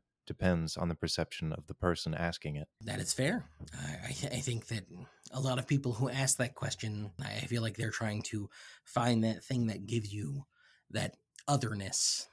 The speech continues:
Speaker 2: and so that way they can disclude you from all conversations regarding your future.
Speaker 1: Then
Speaker 2: Now
Speaker 1: perhaps they are seeking a specific answer that is maybe not the truth. Maybe
Speaker 2: I,
Speaker 1: they
Speaker 2: I
Speaker 1: are asking the question, expecting an answer to be what they believe.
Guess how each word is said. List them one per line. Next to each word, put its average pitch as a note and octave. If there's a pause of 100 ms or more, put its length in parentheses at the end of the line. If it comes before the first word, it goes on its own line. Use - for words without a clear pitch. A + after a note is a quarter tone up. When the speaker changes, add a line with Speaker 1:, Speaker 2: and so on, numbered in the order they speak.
(240)
Speaker 2:
and A2+
so B2
that G#2+
way A2
they G2+
can G2 (140)
disclude B2+
you A2
from A2
all G2+
conversations G2+
regarding G2
your G2+
future. A2 (380)
Speaker 1:
Then F#2
Speaker 2:
Now A#2+
Speaker 1:
perhaps F#2
they E2+
are D#2+
seeking E2 (400)
a F2
specific -
answer E2+
that D#2+
is D#2+
maybe E2
not D#2
the F#2+
truth. - (220)
Maybe F#2
Speaker 2:
I, E2
Speaker 1:
they E2+
Speaker 2:
I F2
Speaker 1:
are E2+
asking F2
the D#2+
question, E2 (260)
expecting E2+ (160)
an D#2+
answer D#2+
to -
be D#2+
what D#2 (220)
they E2
believe. D#2